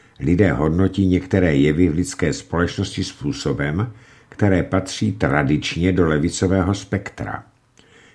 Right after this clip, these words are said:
Jiné postoje by politologové rádi strčili do pravicového až pravicové, pravicově konzervativního pytle. Přitom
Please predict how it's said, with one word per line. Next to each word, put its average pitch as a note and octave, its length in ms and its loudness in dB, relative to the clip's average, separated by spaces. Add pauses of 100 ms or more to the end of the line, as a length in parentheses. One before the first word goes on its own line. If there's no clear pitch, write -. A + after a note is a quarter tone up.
Jiné C#2+ 380 2
postoje D#2+ 840 0
by D2 160 2
politologové E2 960 0
rádi C#2+ 340 2
strčili D#2 520 -2
do E2+ 140 2
pravicového C2+ 1300 -4 (340)
až C#2+ 240 -6
pravicové, F#2+ 880 0 (280)
pravicově G2+ 800 0
konzervativního F2+ 1200 0
pytle. - 520 -6 (1300)
Přitom G#2 680 2